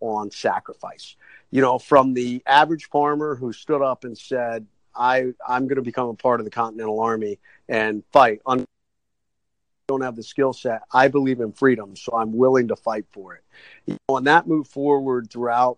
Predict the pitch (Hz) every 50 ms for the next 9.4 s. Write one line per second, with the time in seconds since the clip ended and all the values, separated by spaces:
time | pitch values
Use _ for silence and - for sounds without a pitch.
0 | _ - 117 113 110 107 107 110 110 107 - - 120 113 98 107 117 139 175 190
1 | 170 127 101 95 - - 113 110 113 110 110 110 113 - - 120 117 120 120 117
2 | - 147 151 170 175 165 139 - - - 165 175 175 156 - - 170 156 147 127
3 | 113 - - - 135 135 127 120 117 113 107 117 110 104 - - - 139 131 127
4 | 120 120 113 107 107 - 117 107 - - 190 185 147 120 110 104 107 107 - -
5 | 110 110 117 113 113 113 113 - _ - - - - _ _ - 123 120 113 113
6 | 110 113 117 - 113 120 131 139 135 139 135 - - - - 160 160 139 - -
7 | 110 104 - 113 104 113 113 123 127 127 127 117 - - 127 123 117 113 107 98
8 | - - 123 113 113 110 107 107 107 117 117 117 113 107 104 - 107 101 98 -
9 | - - 160 156 147 101 92